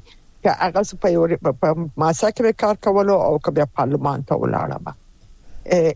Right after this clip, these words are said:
یعنې ما خپل مملکت ته خیانت نه ده کړی. دا په ډېر افتخار وملو چې تاسې وایئ چې د مافیاو کېدای شي ب-، د، نامطلوبه کسان به په پارلمان کې وو، اما دا په دې معنا نه چې ټول، اه، مثلاً دا خراب. بل وایي چې دا دوی چا انتخاب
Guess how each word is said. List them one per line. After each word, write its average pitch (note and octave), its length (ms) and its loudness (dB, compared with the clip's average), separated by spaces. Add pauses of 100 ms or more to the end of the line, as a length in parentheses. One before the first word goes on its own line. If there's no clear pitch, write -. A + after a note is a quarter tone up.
یعنې F3+ 160 0
ما G#3 200 2
خپل G#3+ 240 0
مملکت E3+ 540 -2
ته G3+ 80 0
خیانت E3+ 520 0
نه G3+ 100 0
ده G#3+ 120 0
کړی. A#3+ 280 0
دا E3+ 140 0
په E3+ 140 0
ډېر B3 180 2
افتخار G3 380 -2
وملو F#3+ 360 2
چې G#3 280 -2
تاسې F3 260 0
وایئ D3+ 320 2
چې D3 140 -8
د D3+ 80 -2
مافیاو G#3 580 2 (480)
کېدای G#3 280 2
شي C4 200 0
ب-، E3+ 140 -4 (100)
د، D#3 360 2 (440)
نامطلوبه E3+ 560 0
کسان G#3 380 -2
به F#3 80 2
په F3+ 100 -2
پارلمان F3 480 -2
کې G3+ 180 -2
وو، G3 360 4
اما D#3 220 -2
دا G3 140 0
په F#3+ 120 -4
دې F#3 140 0
معنا F#3 260 2
نه G3+ 140 2
چې F3+ 160 -2
ټول، E3 300 0 (120)
اه، C3+ 520 2
مثلاً D3 380 -2
دا C3 140 0
خراب. - 340 -2 (540)
بل A#3+ 80 4
وایي D4+ 240 2
چې D4 100 -6
دا B3 180 2
دوی A#3 160 -4
چا C4+ 140 0
انتخاب F#3+ 380 -2